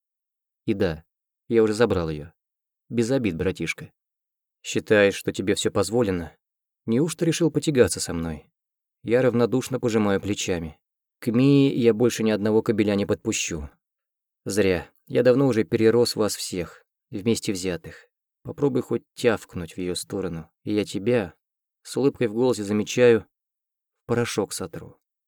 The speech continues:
Сунешься к ней и можешь помахать семейной фирме ручкой.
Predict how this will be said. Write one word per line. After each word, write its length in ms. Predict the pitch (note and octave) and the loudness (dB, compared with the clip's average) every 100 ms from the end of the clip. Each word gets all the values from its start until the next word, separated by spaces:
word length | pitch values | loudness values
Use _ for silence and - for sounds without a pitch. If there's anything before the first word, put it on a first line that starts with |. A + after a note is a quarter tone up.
| _ _ | _ _
Сунешься 460 | - - A#2 A2 A#2 | -8 -2 0 0 -4
к 80 | A#2 | 0
ней 340 | C3+ G#2+ E2 _ | 2 2 -2 _
и 80 | A2 | -4
можешь 300 | G#2+ A2 G2+ | 0 0 -4
помахать 560 | - A2 A2 A2 G2+ F2 | -2 0 0 -2 -4 -4
семейной 500 | - G2 G2+ G2+ F#2+ | -6 -4 -2 -2 -4
фирме 340 | - G#2 G2+ | -2 -2 -2
ручкой. 500 | F#2 E2 - - - | -4 -8 -12 -18 -20